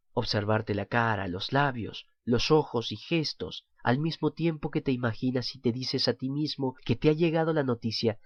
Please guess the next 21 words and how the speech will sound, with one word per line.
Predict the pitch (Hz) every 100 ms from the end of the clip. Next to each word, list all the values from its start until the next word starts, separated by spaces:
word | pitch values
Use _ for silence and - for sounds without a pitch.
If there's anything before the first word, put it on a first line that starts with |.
| - -
de | 107
que | - 107
recibiste | 110 - 107 113 - 113
una | 110
gran | 110 175 190 -
fortuna. | 123 110 113 104 90 - _ _ _ _ _ _ -
Represéntalo, | 135 139 160 160 202 156 113 104 - - _ _
siéntelo. | - - 220 165 120 110 - - _ _ _ _ _ _ _ -
Embriágate | 143 165 208 214 175 151 131
con | 113
ello | 113 104 101 -
y | 123 139
nota | 165 160 -
cómo | 135 120
todo | - - 202 196 196
el | 170
cuerpo | 165 165 151 151
responde | 147 131 - 127 127 123
al | 117
entusiasmo | 104 104 - 107 - 107
interno. | 104 117 113 - -